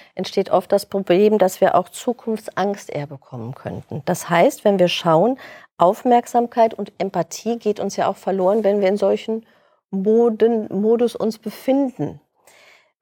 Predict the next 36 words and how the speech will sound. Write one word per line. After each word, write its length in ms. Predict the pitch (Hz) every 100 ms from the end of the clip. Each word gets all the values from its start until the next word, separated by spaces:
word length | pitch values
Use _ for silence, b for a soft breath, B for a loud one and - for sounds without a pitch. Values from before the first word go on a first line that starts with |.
| -
Ähm, 280 | 202 208 220 -
Sie 260 | 180 262
sagen, 440 | 302 190 202 262 320 415 _ _ _ _ _ _ _ _ _ _ -
welche 440 | 196 233 311 -
F-, 220 | 294 - -
also 220 | 208 208
es 120 | -
gibt 160 | 233 -
Folgen 580 | - - 214 269 302
für 140 | - 226
unsere 240 | 240 -
Gesellschaft, 640 | 233 220 196 214 294 - -
wenn 160 | 226
wir 180 | 226 202
weiter 480 | 185 208 254 262 -
in 60 | 214
dieser, 380 | 220 220 208 208 b b _
in 140 | 208
diesem 240 | 214 220 214
Modus 640 | 208 214 247 269 269 -
des 220 | 226 214
Traumas 680 | - - 190 220 269 269 277
bleiben, 460 | - 220 220 254 254
dass 200 | 214 -
wir 60 | 226
nicht 300 | 233 262 -
Digitalisierung 880 | 233 233 220 220 214 214 226 226 226
anders 560 | 208 233 214 147 -
wahrnehmen. 640 | 156 151 135 143 - - - B B B -
Was 160 | 202
ist 160 | 269 -
da 80 | 247
Ihr 260 | 247 240
Ansatz, 480 | 180 185 180 156 -
Frau 260 | - 139 139
Schulte? 520 | - 131 113 -